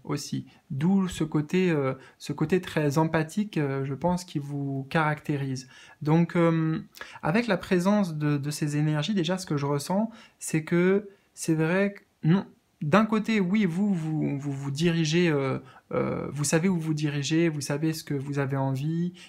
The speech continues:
et, euh, bah, vous avancez, hein, tout simplement. Ici, c'est symbolique, euh, des avancées, hein, les choses se mettent en place, euh, les choses bougent, euh, peut-être même, euh, relativement rapidement, hein, puisqu'en même temps, avec les énergies qui vous accompagnent,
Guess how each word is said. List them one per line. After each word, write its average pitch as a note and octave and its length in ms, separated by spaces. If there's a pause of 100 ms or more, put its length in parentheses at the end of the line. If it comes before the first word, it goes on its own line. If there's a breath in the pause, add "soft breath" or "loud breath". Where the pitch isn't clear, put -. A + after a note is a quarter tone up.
(120)
et, C3+ 240
euh, C3+ 60 (100)
bah, - 720
vous C#3 200
avancez, E3+ 440
hein, F#3+ 140
tout - 80
simplement. F3 320
Ici, F#3 200
c'est D3 300 (240 loud breath)
symbolique, D#3 560
euh, C#3+ 100
des C3+ 220
avancées, D3+ 500
hein, D#3+ 140
les C#3 80
choses E3+ 240
se - 120
mettent C#3+ 180
en C3 80
place, E3 480
euh, C3+ 160 (280 loud breath)
les C3+ 160
choses D#3 360
bougent, C#3+ 480 (480 loud breath)
euh, B2+ 560 (180 loud breath)
peut-être F3 300
même, F3 320
euh, D3 320
relativement D#3 720
rapidement, D#3 720
hein, C3+ 200 (160)
puisqu'en - 340
même C#3+ 200
temps, D#3+ 220 (240 loud breath)
avec D3 280
les C#3+ 200
énergies D3 320
qui D#3+ 120
vous D3 200
accompagnent, C#3+ 580